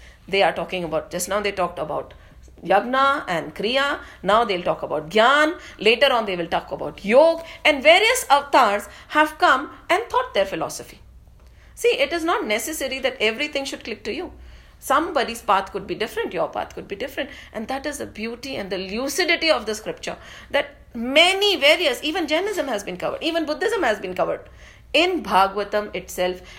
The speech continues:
And those people who have propagated these philosoph-, philosophies have been called the avatars. Majorly, because they're pure.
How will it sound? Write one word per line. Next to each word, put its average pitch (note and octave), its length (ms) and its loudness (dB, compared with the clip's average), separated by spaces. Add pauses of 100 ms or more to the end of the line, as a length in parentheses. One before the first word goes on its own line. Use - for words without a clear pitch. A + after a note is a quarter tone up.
And F#3 300 -4
those D#4 380 0
people A#3+ 320 -4
who A3+ 200 -6
have G3 300 -4
propagated C4+ 600 -2
these A3+ 180 -12
philosoph-, F#3+ 560 -4
philosophies G#3 600 0 (320)
have G3 240 -2
been G#3 160 -6
called F3+ 340 -4
the C4 180 -4 (680)
avatars. - 560 -16 (880)
Majorly, G4+ 500 -4 (360)
because A#3 240 -6
they're D4+ 100 -6
pure. D#4 360 -4